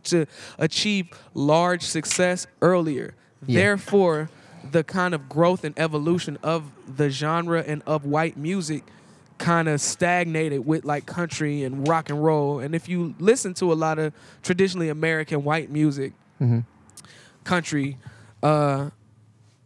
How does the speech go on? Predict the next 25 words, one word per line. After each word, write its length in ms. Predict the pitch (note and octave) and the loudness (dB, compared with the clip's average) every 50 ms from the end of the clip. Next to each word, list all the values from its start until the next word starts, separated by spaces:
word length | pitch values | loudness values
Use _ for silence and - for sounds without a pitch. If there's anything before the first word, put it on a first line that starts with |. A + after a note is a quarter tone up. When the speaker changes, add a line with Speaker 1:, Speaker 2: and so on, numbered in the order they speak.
| - | -4
Speaker 1:
like, 220 | - C#3+ C#3+ C#3 - | 0 0 0 0 0
country 360 | - F3+ F3 E3 - E3+ D#3+ | 0 0 0 2 2 0 2
rock, 360 | D3 D3+ D#3 D#3+ D3+ C#3+ - - - | 4 4 4 4 2 0 -2 -8 -16
blues 380 | C#3 C3+ D3 E3+ F3 F3 D#3 D#3 | -8 0 2 4 4 4 2 0
rock, 120 | E3 C#3+ | 0 0
like, 200 | D3+ D3+ C#3+ C3+ C#3 | 0 0 -2 0 2
white 320 | D#3 E3+ F3+ F#3 E3+ - _ - | 4 4 4 4 2 -2 _ -6
versions 460 | C3 D#3 D#3+ E3 D#3+ D3 D#3 C#3+ C#3+ | 0 2 2 2 2 0 -2 -4 -4
of 120 | C#3+ C#3+ | -2 0
rock 220 | D3+ D3+ D3+ D3 - | 0 0 0 0 -2
and 100 | D3 C#3+ | -2 0
roll 300 | D3+ D#3 D#3 D3+ D3 D3 | 2 2 4 2 2 0
and 100 | C#3 D3 | -2 0
white 280 | D#3 D#3 D#3+ D3+ - C#3 | 0 -2 -2 -4 -4 -2
versions 400 | D#3 D3+ D3+ D3+ - F#2+ G2+ B2 | 0 2 4 4 4 4 2 0
Speaker 2:
Yeah. 60 | C#3 | 0
Speaker 1:
of 40 | C#3+ | -2
all 280 | B2 C#3 D3 D3 C#3+ C#3+ | 0 0 2 2 0 -2
of 60 | C#3+ | -2
these 220 | D3 D3+ D3 C#3+ | -2 -2 -2 -2
genres, 420 | C3 D3 D3 D#3+ D#3 D3+ C#3 C#3 - - - - _ | -2 -2 0 0 0 -2 -4 -6 -6 -10 -20 -8 _
they 100 | - D#3+ | 0 0
kinda 280 | D#3+ - F#3 F#3 F3+ E3 | 0 2 0 0 0 -2
stayed 580 | - - - - F3+ F3+ F3+ E3 D#3 C#3+ C#3 - - _ _ _ _ _ _ _ _ _ _ _ _ _ _ _ _ - | -4 -4 -2 2 2 2 4 2 0 -4 -6 -10 -16 _ _ _ _ _ _ _ _ _ _ _ _ _ _ _ _ -10
sandboxed 880 | - - - F#3 F3+ F3+ E3+ D#3+ D3 C#3 C3 A#2 - - - - - | -8 -2 0 2 2 2 2 0 -2 -4 -4 -6 -10 -12 -14 -14 -14